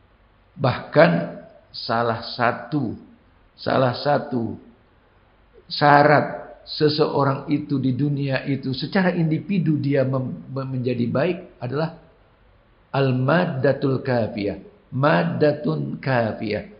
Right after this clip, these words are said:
Seseorang itu secara materi dia berkecukupan. Orang yang kehidupannya berkecukupan, dia sholat khusyuk. Selama dunia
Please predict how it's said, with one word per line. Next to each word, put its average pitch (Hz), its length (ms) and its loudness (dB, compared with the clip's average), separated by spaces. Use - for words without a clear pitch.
Seseorang 156 560 0
itu 151 240 -2
secara 143 480 0
materi 165 880 -2
dia 202 160 4
berkecukupan. 214 640 -2
Orang 185 320 2
yang 165 160 8
kehidupannya 143 560 6
berkecukupan, 165 640 6
dia 214 80 12
sholat 214 320 8
khusyuk. - 400 0
Selama 143 960 2
dunia 147 320 2